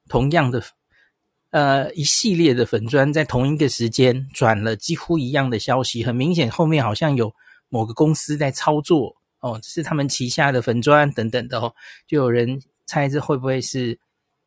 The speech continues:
呃，就是一些在后面哦，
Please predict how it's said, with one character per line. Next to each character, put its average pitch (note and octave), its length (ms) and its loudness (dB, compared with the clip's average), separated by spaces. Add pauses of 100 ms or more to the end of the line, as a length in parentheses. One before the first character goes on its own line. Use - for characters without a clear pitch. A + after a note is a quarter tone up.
(340)
呃， B2 420 -4 (520)
就 - 80 -8
是 C#3+ 280 -2 (840)
一 D#3 140 -6
些 B2+ 580 0 (760)
在 C#3+ 120 -2
后 C#3 220 -2
面 A#2+ 300 -2
哦， A2 140 -6